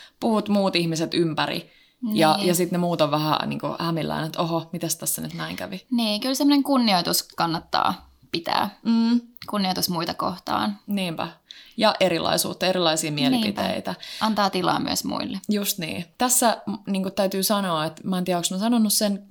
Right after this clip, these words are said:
Speaker 1: täällä meidän podissa jo aikaisemminkin ääneen, mut ei voi vaan liikaa olla tuomatta esille sitä, että kuinka makea homma on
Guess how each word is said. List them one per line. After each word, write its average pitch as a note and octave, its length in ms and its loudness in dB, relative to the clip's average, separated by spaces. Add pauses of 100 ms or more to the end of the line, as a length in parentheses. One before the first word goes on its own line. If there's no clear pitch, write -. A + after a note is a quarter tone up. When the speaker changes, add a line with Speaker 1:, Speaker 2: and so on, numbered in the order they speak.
(320)
Speaker 1:
täällä F#3+ 380 2
meidän F#3 260 0
podissa F#3 400 2
jo E3+ 180 4
aikaisemminkin E3 640 0
ääneen, D#3+ 460 0
mut D#3 200 -6 (580)
ei G#3 120 2
voi G3+ 180 4
vaan F#3 220 4
liikaa E3+ 580 2
olla D#3 180 2
tuomatta D#3 520 -2
esille D#3 420 0
sitä, D3+ 420 0 (100)
että D3 320 -2
kuinka F#3 500 0
makea D#3+ 580 0
homma C#3 440 0
on C#3+ 340 -2